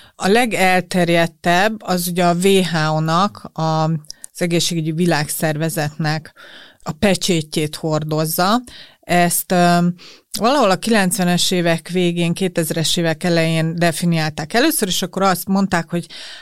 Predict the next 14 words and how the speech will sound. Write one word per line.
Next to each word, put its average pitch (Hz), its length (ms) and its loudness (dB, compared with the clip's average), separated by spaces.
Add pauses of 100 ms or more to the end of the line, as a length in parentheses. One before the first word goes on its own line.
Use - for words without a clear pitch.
(160)
hát, 226 220 0
hogy 196 160 2
ez 185 160 2
egy 180 160 0
olyan 175 320 2
dolog, 262 600 2
amit 185 680 2
leginkább 170 680 0
az 165 140 0
ember 165 240 2
a 156 60 0
munkahelyén 175 800 2
tud 220 260 0
összeszedni, 254 800 2